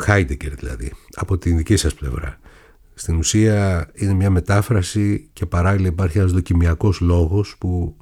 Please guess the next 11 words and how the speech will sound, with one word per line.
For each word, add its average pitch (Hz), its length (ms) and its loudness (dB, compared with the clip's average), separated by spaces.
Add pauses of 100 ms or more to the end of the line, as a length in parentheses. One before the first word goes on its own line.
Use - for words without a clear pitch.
(400)
αναλύει 90 680 4
αυτά 71 200 -4
τα 78 120 -4
κείμενα 95 600 -2 (500)
με 82 680 0 (480)
το 90 80 -2
δικό 87 220 0
σας - 480 -4 (220)
πνεύμα 78 480 2
και 76 100 -8
τρόπο. 76 420 -2